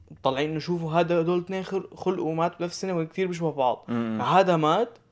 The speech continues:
Speaker 1: كان مشهور وبالرياضات وكذا، مات.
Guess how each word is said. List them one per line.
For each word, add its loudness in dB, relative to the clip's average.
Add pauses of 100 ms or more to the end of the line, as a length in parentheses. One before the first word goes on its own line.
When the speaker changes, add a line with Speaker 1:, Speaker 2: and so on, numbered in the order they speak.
(400)
Speaker 1:
كان 4
مشهور 0
وبالرياضات 0
وكذا، -4
مات. 2